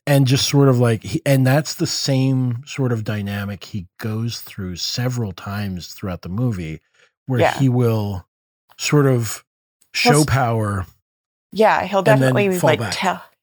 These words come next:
Speaker 2: yeah, he'll definitely tell somebody, "You're uncomfortable." And he's like, "I'm uncomfortable." <laughs> "I can tell you're
Speaker 1: <laughs>
Speaker 2: uncomfortable," <laughs> which is just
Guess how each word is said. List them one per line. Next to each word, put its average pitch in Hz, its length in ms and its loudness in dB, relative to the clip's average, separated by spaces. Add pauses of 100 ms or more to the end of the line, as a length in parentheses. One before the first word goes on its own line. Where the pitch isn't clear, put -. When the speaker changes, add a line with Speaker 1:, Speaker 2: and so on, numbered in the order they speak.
(100)
Speaker 2:
yeah, 175 420 0
he'll 208 180 0
definitely 226 480 -2
tell 190 300 0
somebody, 185 460 -4
"You're 359 200 2
uncomfortable." 143 920 -2
And 170 180 -4
he's 165 180 -10
like, - 160 -6
"I'm 143 140 -4
uncomfortable." - 880 0 (540)
<laughs> - 600 -10
"I 294 100 2
can 233 220 -2
tell 196 340 0
you're 165 360 2
Speaker 1:
<laughs> 156 140 2
Speaker 2:
uncomfortable," - 1120 -8
<laughs> 220 120 2
which - 220 -2
is 277 240 0
just 339 380 -4